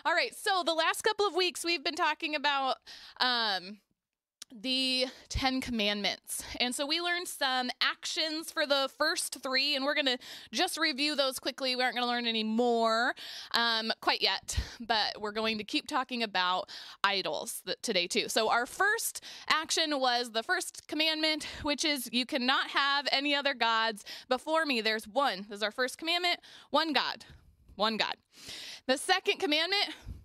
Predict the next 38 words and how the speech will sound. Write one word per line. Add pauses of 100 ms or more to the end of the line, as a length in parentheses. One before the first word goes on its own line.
(140)
number
two, (760)
you
cannot (180)
make (100)
yourself (300)
any
idols, (160)
okay? (140)
There
can't
be
two.
So
we've
got
these
two
fingers. (320)
One
is
God,
one
is
idols.
We
can't
have
two. (960)
All
right,
and
then
we
have
our
third
commandment.